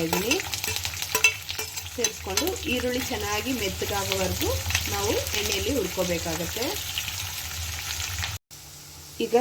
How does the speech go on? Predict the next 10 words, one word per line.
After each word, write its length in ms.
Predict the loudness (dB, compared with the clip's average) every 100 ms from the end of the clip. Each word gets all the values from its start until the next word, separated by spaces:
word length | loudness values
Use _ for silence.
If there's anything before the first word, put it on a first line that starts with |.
| 6
ಇದಕ್ಕೆ 260 | 4 2 2
ನಾನು 180 | 2 0 0
ಸ್ವಲ್ಪ 280 | 0 0 0 0
ಅರಿಶಿನ 280 | 0 -2 -6 -6
ಪುಡಿ 200 | -4 -4 0
ಸೇರಿಸ್ಕೊಳ್ತಾ 580 | -2 -2 -4 -4 -2 -4
ಇದ್ದೀನಿ. 280 | -2 -2 -2 -4
ಸ್ವಲ್ಪ 320 | -2 0 0 -2 -2
ಸೇರಿಸ್ಕೊಳ್ಳಿ 500 | -2 -2 -4 -2 -2 0
ಕಲರ್ಗೋಸ್ಕರ. 600 | -2 0 2 0 0 -4